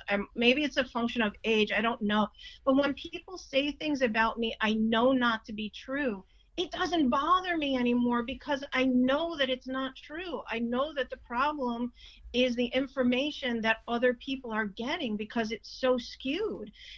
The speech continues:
And that's kind of how we have to live. You know, we have to live being good people, being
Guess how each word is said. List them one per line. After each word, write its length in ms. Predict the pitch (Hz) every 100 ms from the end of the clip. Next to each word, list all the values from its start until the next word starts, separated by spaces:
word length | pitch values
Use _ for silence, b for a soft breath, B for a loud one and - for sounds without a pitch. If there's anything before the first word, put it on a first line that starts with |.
| B
And 200 | 233 247
that's 220 | 277 330
kind 260 | - 302 294
of 100 | 269
how 240 | 269 262
we 120 | 269
have 260 | 254 240 247
to 80 | 262
live. 400 | 247 254 427 254
You 140 | 214
know, 140 | 220 226
we 140 | 233
have 280 | 233 240 247
to 100 | 285
live 540 | 254 208 226 240 254
being 320 | 240 254 240 214
good 260 | 220 240 -
people, 600 | 262 214 185 196 240 - b b -
being 200 | 233